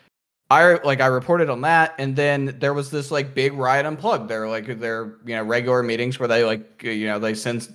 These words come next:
the big executive, in this case it was Nicola Ro-, Laurent, uh, you know, you send the big executive in front of the whole entire staff, and you let them do their thing. And because it was in the middle of work from home last summer, I had a Riot employee hot mic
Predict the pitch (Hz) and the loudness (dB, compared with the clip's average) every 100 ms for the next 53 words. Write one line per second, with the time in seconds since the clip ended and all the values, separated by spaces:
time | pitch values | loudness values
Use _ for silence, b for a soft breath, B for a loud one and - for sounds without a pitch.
0 | - 107 123 123 123 123 117 117 120 131 | -8 -2 2 2 2 2 2 2 2 0
1 | 110 110 - 110 117 113 107 107 113 113 | -2 -2 0 -2 -2 -6 -6 -2 0 2
2 | 135 143 - 143 123 95 113 B B B | 0 -2 -2 2 2 0 -4 B B B
3 | 117 107 101 - 120 110 104 110 110 139 | 4 6 6 2 -4 -2 0 0 -2 0
4 | 139 127 127 113 117 120 117 110 117 113 | 2 2 2 -2 0 -2 0 0 0 -2
5 | - _ - 113 113 113 120 131 135 - | -8 _ -4 -2 0 0 2 4 4 2
6 | 98 104 - B B B 123 120 120 123 | 0 0 -4 B B B 2 2 0 0
7 | 110 110 120 120 147 - 151 107 98 110 | 0 0 0 0 4 6 6 4 -4 -6
8 | - 180 214 208 208 160 147 139 131 120 | 4 6 8 6 2 0 2 4 4 4
9 | 107 107 117 110 95 98 98 101 - 160 | 0 -4 -6 -8 -8 -6 -8 -6 -2 0
10 | 113 104 107 B B _ _ 127 139 190 | 0 -2 -4 B B _ _ 2 6 4
11 | 220 143 123 107 127 117 117 113 131 165 | 4 4 4 4 0 0 2 4 2 0
12 | 175 120 104 110 - 262 - 104 - | -4 -2 -2 0 2 2 2 -6 -8